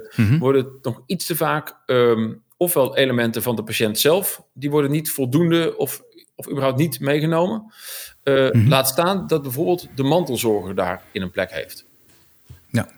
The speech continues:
Speaker 2: En daar denk ik dat die patiënt,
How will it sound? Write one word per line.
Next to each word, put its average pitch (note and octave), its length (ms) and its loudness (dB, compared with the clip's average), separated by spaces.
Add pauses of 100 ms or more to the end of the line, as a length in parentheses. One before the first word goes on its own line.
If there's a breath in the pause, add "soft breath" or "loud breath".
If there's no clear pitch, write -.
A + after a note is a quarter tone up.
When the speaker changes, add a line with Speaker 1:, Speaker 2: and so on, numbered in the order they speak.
(200)
Speaker 2:
En A#2 460 -2
daar D3+ 520 -2 (340)
denk B2+ 240 0
ik C#3 280 -8 (240)
dat - 360 -6
die C3 120 -8
patiënt, C#3+ 460 -2